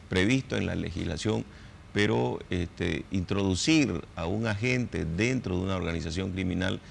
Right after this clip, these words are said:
cuesta mucho dinero al Estado, llevar adelante una investigación de, de, de esa índole. Y por el otro lado, eh, la negociación de la pena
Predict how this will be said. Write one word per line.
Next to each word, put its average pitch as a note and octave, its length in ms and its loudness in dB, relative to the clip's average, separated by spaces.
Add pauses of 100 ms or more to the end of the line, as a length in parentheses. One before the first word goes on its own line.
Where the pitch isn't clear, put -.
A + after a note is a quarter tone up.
(260)
cuesta G#2 260 0
mucho A2+ 460 2
dinero G2 420 0
al E2 120 -2
Estado, G2+ 580 -2 (240)
llevar F2 320 2
adelante F#2+ 480 0
una F2+ 180 -2
investigación E2 800 -4
de, D#2+ 280 -4 (480)
de, D#2+ 400 0
de E2 240 0
esa F#2+ 220 0
índole. G2+ 500 0 (100)
Y B2+ 240 4
por B2+ 240 -2
el B2 100 2
otro B2 240 0
lado, B2 480 2 (480)
eh, F#2+ 520 2
la G2+ 200 4
negociación G2+ 800 2
de A2+ 100 2
la F2 140 2
pena G#2 460 0